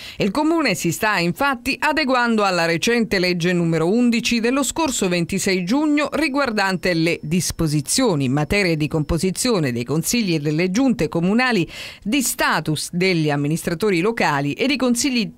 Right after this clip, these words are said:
circoscrizionali. E a presentare le novità è stata una recente circolare del segretario generale Rossana Manno.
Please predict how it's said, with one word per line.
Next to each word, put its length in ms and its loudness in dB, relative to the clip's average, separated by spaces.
circoscrizionali. 1400 -2
E 80 0
a 80 2
presentare 580 0
le 80 2
novità 500 0
è 60 0
stata 280 0
una 140 2
recente 500 0
circolare 640 0
del 160 2
segretario 600 0
generale 640 0
Rossana 520 0
Manno. 500 -2